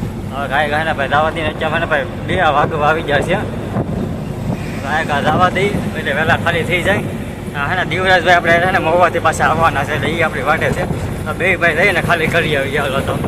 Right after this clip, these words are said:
તો મિત્રો, અત્યારે ને ભાઈ, આપણે લોંજા પગ્યા છે ને આપણે જવાનું હતું ભાઈ ને આંગણકાવાળા રોડે જવાનું હતું ને અત્યારે મને ભાઈ, ચડી જશે ઓથાવાળા રોડ ઉપર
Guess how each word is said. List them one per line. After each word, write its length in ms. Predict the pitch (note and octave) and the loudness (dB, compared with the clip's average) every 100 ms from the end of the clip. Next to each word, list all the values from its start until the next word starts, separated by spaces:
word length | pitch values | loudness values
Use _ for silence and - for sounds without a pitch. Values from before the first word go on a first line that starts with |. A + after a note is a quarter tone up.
| - - - - - | -6 -10 -16 -18 -10
તો 80 | F#3+ | -6
મિત્રો, 260 | F#3+ G#3+ G#3+ | -4 -2 -2
અત્યારે 260 | G#3 A3+ | 0 0
ને 60 | A#3+ | 0
ભાઈ, 120 | G#3+ | -2
આપણે 200 | G3 E3 | -2 -2
લોંજા 340 | D#3 F#3 G3+ | -2 0 0
પગ્યા 300 | D#3+ E3 F3+ | -2 -2 -2
છે 100 | D#3+ | -2
ને 80 | E3 | -2
આપણે 200 | E3 F3+ | -2 -2
જવાનું 300 | D3+ F#3 A3 | 0 0 -2
હતું 120 | A3+ | -4
ભાઈ 140 | G#3+ A3+ | -4 -2
ને 60 | |
આંગણકાવાળા 680 | F#3+ E3 G3 G#3 F#3 E3+ E3+ | -2 -2 -2 -2 -2 0 0
રોડે 280 | D3+ D#3+ D#3 | -2 -4 -4
જવાનું 240 | C#3 D3+ E3 | -4 -4 -6
હતું 120 | E3 | -10
ને 60 | |
અત્યારે 200 | D3 E3 | -8 -8
મને 100 | E3+ | -8
ભાઈ, 120 | D#3+ C3 | -10 -10
ચડી 180 | C#3+ | -12
જશે 280 | D#3+ D3 D3+ | -12 -10 -8
ઓથાવાળા 640 | C3+ C#3+ E3 E3 D3 C#3+ | -8 -6 -4 -4 -2 -2
રોડ 180 | B2+ C#3+ | -2 -4
ઉપર 220 | C#3 D#3 | -4 -4